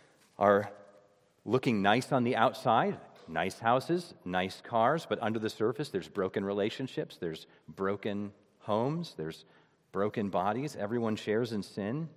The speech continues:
Jesus said that it's out of the heart that our words and thoughts and actions flow that defile us and harm others, and it's universal.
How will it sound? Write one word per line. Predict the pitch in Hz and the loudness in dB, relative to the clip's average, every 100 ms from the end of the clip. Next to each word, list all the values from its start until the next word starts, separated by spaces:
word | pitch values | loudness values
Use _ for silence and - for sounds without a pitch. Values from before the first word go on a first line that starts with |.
| _ _ _ | _ _ _
Jesus | - 104 107 | -8 -6 -6
said | - 110 | -4 -2
that | 113 | -2
it's | 92 104 | -2 0
out | 104 | 0
of | |
the | 95 | 0
heart | - 107 143 - - - - _ _ _ - | 0 2 2 0 -14 -20 -20 _ _ _ -6
that | 90 - - - | -6 -6 -12 -6
our | 98 95 | -2 0
words | 92 101 123 110 | 2 2 2 -2
and | 95 | -4
thoughts | 110 110 110 | 2 2 2
and | 98 | -2
actions | 87 98 107 95 | -2 -4 -8 -10
flow | - 101 107 | -4 -2 0
that | 90 | -2
defile | - - 90 98 110 | -8 -2 0 2 2
us | - | -2
and | 92 | -4
harm | 101 101 104 | -2 0 2
others, | 92 117 147 - - - | 0 0 -4 -10 -18 -8
and | 90 | -8
it's | - | -6
universal. | 101 120 104 110 120 160 170 | -2 0 2 2 2 0 -2